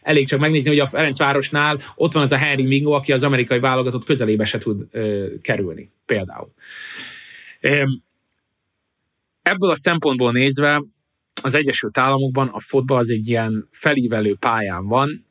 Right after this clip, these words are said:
aki ezt vitatja, az megint csak azt tudom mondani, hogy nem nagyon ért hozzá, mert bármelyik szintet nézzük, az utánpótlást, a felnőtt válogatottat, az M L S-t, bármit nézünk,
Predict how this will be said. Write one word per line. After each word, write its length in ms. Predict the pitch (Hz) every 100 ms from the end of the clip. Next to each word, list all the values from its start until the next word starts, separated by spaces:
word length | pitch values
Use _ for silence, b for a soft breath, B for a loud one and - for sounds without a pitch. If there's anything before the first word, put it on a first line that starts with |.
| -
aki 500 | 135 - 127 113 - -
ezt 400 | 127 - - -
vitatja, 720 | 135 143 151 143 - 147 135
az 140 | - 120
megint 320 | 131 123 117
csak 240 | - 104 _ -
azt 200 | 120 -
tudom 160 | 120 113
mondani, 320 | 117 117 117
hogy 160 | 110
nem 160 | 110 123
nagyon 280 | 117 107 107
ért 200 | 113 110
hozzá, 500 | 117 120 127 123 117
mert 280 | - 117 113 - 110 110 -
bármelyik 600 | 131 127 127 120 117 107
szintet 360 | - 120 110
nézzük, 360 | 107 117 113 110
az 120 | 107
utánpótlást, 760 | 135 135 123 120 117 113 98 -
a 60 |
felnőtt 340 | - 127 120 107
válogatottat, 680 | 123 110 110 104 123 113 - B B
az 380 | - 107 95
M 180 | 107 131
L 200 | 123 120
S-t, 160 | 120 - B B
bármit 400 | 147 147 127 107
nézünk, 580 | 131 127 120 127 123